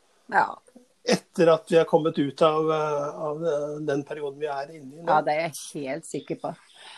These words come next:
Speaker 1: Det kommer til, altså, man vet jo aldri hvor la-, altså, den der hukommelsen vår er jo forholdsvis kort, men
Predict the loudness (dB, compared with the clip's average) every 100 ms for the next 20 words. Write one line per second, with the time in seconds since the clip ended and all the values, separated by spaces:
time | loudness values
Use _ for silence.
0 | -6 0 4 4 4 0 0 2 2 2
1 | 2 4 4 2 0 -2 -2 -4 -4 -4
2 | -4 -4 -4 -6 -10 -6 -4 -4 -6 -6
3 | -6 -4 -6 -8 -4 0 4 4 2 -2
4 | -2 -4 -12 -4 -2 -2 _ 0 2 2